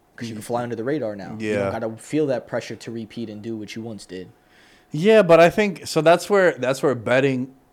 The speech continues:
Speaker 2: sort of doesn't really influence the, like, the average Joes, right? Because everyone's
Speaker 1: Yeah.
Speaker 2: gonna be like, "Oh, they got, they're the favorites 'cause they won it." And it's like, "No, not really."
Speaker 1: Right.
Speaker 2: 'Cause they're not.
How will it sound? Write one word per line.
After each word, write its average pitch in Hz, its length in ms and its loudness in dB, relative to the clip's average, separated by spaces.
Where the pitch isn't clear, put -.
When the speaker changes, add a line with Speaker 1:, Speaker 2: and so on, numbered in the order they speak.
Speaker 2:
sort 120 340 -4
of 107 440 -4
doesn't 117 300 -4
really 113 220 -4
influence 101 960 -12
the, 101 600 -10
like, 107 280 -10
the 107 80 -6
average 104 520 -4
Joes, 98 600 -6
right? 107 220 -2
Because 107 300 -4
everyone's 110 280 -2
Speaker 1:
Yeah. 113 60 -6
Speaker 2:
gonna 110 120 -6
be 101 100 -6
like, - 20 -6
"Oh, 113 220 2
they 110 100 0
got, 117 280 0
they're 139 160 6
the 135 120 4
favorites 135 460 4
'cause 117 160 -2
they 123 140 2
won 123 300 2
it." 98 180 -10
And 113 80 -10
it's 104 120 -8
like, 123 100 -4
"No, 165 200 -6
not 143 180 0
really." 113 320 -4
Speaker 1:
Right. - 280 -14
Speaker 2:
'Cause 104 180 -10
they're 104 100 0
not. 107 400 0